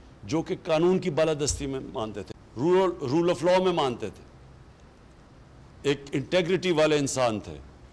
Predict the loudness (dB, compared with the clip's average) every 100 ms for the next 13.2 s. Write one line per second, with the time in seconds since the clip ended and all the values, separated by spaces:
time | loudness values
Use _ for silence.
0 | -20 -20 -8 2 4 4 4 2 0 0
1 | 0 2 0 0 2 2 0 -4 -2 -2
2 | -2 -2 -4 -6 -20 -20 -20 -16 -6 -4
3 | 0 0 0 -4 -10 -20 -20 -14 -6 -6
4 | -2 -2 0 -2 -4 -2 -2 -2 -2 -4
5 | -4 -2 -2 0 0 -2 -4 -4 -4 -4
6 | -4 -6 -4 -4 -4 -2 -2 -2 -2 -4
7 | -8 -20 -20 -20 -6 -4 -2 0 2 2
8 | 2 0 0 -2 -2 -2 -2 -4 -4 -2
9 | -2 -6 -14 -18 -20 -20 -20 -20 -20 -10
10 | -4 -4 -2 -2 -2 -2 -2 0 0 2
11 | 2 2 0 -2 -6 -4 -2 0 0 -2
12 | -2 -2 -4 -4 -6 -4 -2 -2 -2 -2
13 | -2 -8